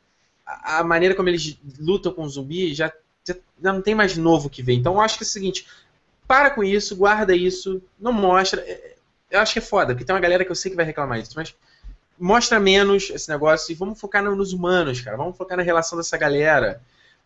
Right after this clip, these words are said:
É, uma coisa que eu gostei, adorei de ver nesse episódio foi eles ali capinando. Aí, pô, o Rick brinca, pega o chapeuzinho, coloca o chapéu na Beth. Aí os Riz. Eu sinto um pouco de falta disso no The Walking Dead, que teve no começo da temporada passada deles cantando a musiquinha, sabe? A, a Beth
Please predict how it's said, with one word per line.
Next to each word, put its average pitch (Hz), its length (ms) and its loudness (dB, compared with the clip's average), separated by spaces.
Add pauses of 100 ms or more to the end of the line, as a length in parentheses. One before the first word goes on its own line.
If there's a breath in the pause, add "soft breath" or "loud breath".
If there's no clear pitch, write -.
É, 123 420 4 (280 loud breath)
uma 170 140 0
coisa 220 260 -2
que 220 60 -2
eu 214 40 2
gostei, 196 300 2
adorei 180 240 2
de 196 100 -6
ver 175 140 2
nesse 170 160 -2
episódio 131 580 -2 (300 loud breath)
foi 180 1120 2
eles 156 300 -4
ali 165 260 2
capinando. 151 840 0
Aí, 214 100 -2
pô, 240 160 -4
o 220 40 2
Rick 214 220 -2
brinca, 214 460 -2
pega 196 200 -2
o 196 40 -4
chapeuzinho, 196 540 0
coloca 180 240 4
o - 20 -10
chapéu 175 240 -2
na 175 100 0
Beth. 180 560 2 (240 loud breath)
Aí 185 220 4
os 185 140 2
Riz. 190 240 -6 (360 soft breath)
Eu 214 80 -8
sinto 277 260 -4
um 233 40 -6
pouco 240 180 -12
de - 120 -10
falta 247 260 0
disso 180 240 -8
no 170 60 -4
The 165 80 2
Walking 156 260 0
Dead, 127 320 4
que - 80 -10
teve 190 180 6
no 202 120 2
começo 196 340 2
da 202 60 0
temporada 180 420 0
passada 160 400 0
deles 165 240 -2
cantando 160 300 -2
a - 20 2
musiquinha, 160 800 0
sabe? 135 320 2
A, 117 180 2
a 117 40 0
Beth 131 420 0